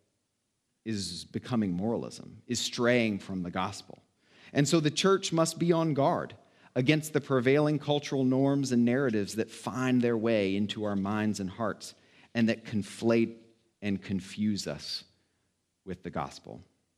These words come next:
And so it's on leaders, it's on overseers and elders to be charged with paying careful attention,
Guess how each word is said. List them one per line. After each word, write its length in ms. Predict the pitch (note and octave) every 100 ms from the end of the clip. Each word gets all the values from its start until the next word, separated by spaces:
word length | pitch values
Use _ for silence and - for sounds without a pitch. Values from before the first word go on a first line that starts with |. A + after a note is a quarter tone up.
| _ _ _ _ _ _ _ _ _ _ _ _ _
And 160 | A#2 A2+
so 140 | C3
it's 160 | C3+ C3+
on 280 | C3+ C3+ A#2+
leaders, 480 | D3 B2 C#2+ - - _ _ _
it's 140 | A#2+ -
on 160 | C3 -
overseers 720 | C#3+ C#3+ C#3 - A#2+ G#2 G2
and 120 | G#2+
elders 500 | B2+ C#3 A2 E2 - - - _ _ _ _
to 100 | -
be 160 | A2 B2
charged 560 | A#2 - C#3 D3+ D3+ -
with 160 | A2+ -
paying 340 | C#3+ C3 B2
careful 460 | - C3 C3 B2 A2+
attention, 540 | - E2 - C2